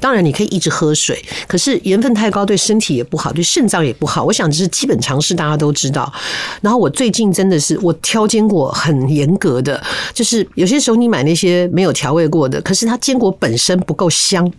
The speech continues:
它本身的坚果的条件不够那么好，你就吃起来索然无味，而且会觉得你知道上火。我最近碰到一个好坚果，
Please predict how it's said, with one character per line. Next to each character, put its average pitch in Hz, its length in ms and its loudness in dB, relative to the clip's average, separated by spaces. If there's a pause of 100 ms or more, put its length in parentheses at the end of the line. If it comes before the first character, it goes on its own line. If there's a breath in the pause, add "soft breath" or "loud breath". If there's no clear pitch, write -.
它 262 120 -4
本 135 260 -2
身 208 240 2
的 185 180 2 (320)
坚 240 200 2
果 151 140 2
的 135 100 0
条 143 300 -2
件 196 220 2
不 190 120 -2
够 202 220 2
那 196 100 4
么 151 100 2
好， 131 280 -2
你 160 60 0
就 262 120 -2
吃 - 180 -2
起 269 140 -2
来 151 80 0
索 135 300 0
然 127 160 0
无 175 220 2
味， 185 260 0
而 220 60 0
且 220 120 2
会 226 140 2
觉 160 180 2
得 143 240 0 (520 loud breath)
你 185 60 -2
知 165 60 0
道 160 140 0
上 - 420 0
火。 - 340 -4 (420 loud breath)
我 170 60 -2
最 240 140 2
近 226 140 2
碰 208 160 2
到 185 100 2
一 170 80 2
个 165 80 2
好 - 180 -2
坚 131 280 -2
果， - 200 -8